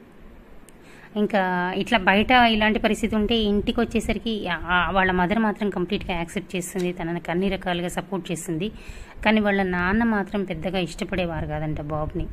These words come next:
అంటే యాక్సెప్ట్ చేయలేకపోతాడనమాట తను, ఆ, బాబుని వాళ్ళ నాన్న యాక్సెప్ట్ చేయడు. అందుకని, ఉమ్, బాబు ఎక్కువగా వాళ్ళ అమ్మతోని వాళ్ళ ఆంటీస్తోనే గడుపుతాడనమాట.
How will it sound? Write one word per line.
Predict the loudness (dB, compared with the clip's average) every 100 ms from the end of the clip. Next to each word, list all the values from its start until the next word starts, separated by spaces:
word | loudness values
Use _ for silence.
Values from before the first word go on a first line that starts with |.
| -10 -16 -16 -12 -6
అంటే | -2 -2 -2 -4 -6 -6 0
యాక్సెప్ట్ | 0 2 -4 -2
చేయలేకపోతాడనమాట | 0 -2 -2 -4 -2 -2 -2 -4 -6
తను, | -6 -6 -4 -4 -6 -6 -6 -6 -8 -10 -12 -8 -4
ఆ, | -2 -2
బాబుని | 2 4 4 0 -4 -6 0
వాళ్ళ | 0 2
నాన్న | 0 -2
యాక్సెప్ట్ | -2 -4 -6 -6 -6
చేయడు. | -6 -6 -10 -14 -14 -12 -8
అందుకని, | -2 2 2 2 0 -2 -2
ఉమ్, | -2 0 0 0 0 -2 0
బాబు | 2 2 2 0
ఎక్కువగా | -2 -2 -2 0 0
వాళ్ళ | 0 -2
అమ్మతోని | -2 -2 -2 -2 -2 0 -2 -2
వాళ్ళ | -4
ఆంటీస్తోనే | -4 -2 -2 -2 -4 -4 -2
గడుపుతాడనమాట. | -4 -6 -4 -4 -2 -4